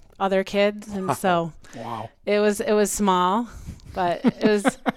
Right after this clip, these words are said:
Speaker 2: <laughs>
Speaker 1: but it was, it had,
Speaker 2: So
Speaker 1: like,
Speaker 2: you knew everybody. Everybody knows
Speaker 1: Oh,
Speaker 2: everybody?
Speaker 1: yeah, yeah. <laughs> I remember when I first started teaching at Port Huron High, and,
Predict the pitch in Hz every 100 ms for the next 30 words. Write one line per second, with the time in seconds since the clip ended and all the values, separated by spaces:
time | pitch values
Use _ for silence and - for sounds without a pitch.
0 | - - - - 277 277 277 262 262 233
1 | 240 226 160 190 170 147 143 127 117 135
2 | 180 170 175 170 160 156 165 302 262 185
3 | 180 - 214 175 - - - - - -
4 | - 254 - - - - - - - 233
5 | 254 247 240 240 233 220 214 220 214 220
6 | 208 202 220 202 208 185 - 208 208 196
7 | 196 202 196 196 185 180